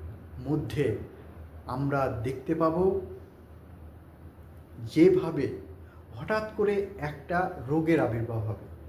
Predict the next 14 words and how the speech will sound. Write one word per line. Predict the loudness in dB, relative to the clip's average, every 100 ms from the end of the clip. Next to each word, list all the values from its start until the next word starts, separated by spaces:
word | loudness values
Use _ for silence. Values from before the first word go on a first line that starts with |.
| -14 -8
দু |
হাজার | -2 0 0 0 -2
অষ্টআশি | -6 -2 -2 -2 -6
সালে, | -6 -6 -8 -10 -14 -16 -16 -6
যেখানে | 0 2 4 2 2 0 -8 -14 -16 -16 -16 -18 -16 -14 -6
মাত্র | -6 -4 2 6 6 6
কুড়ি | -2 -2
পঁচিশ | -2 -4 -2 4
বছরের | 6 6 4 4 4
মানুষ | 2 0 0 -4 -6 -10 -16 -16 -16 -16 -16 -12
সে | -6 2 4 4 0 -10 -8 2
বৃদ্ধ | 2 4 2
হয়ে | 0 0
যাবে। | 0 -4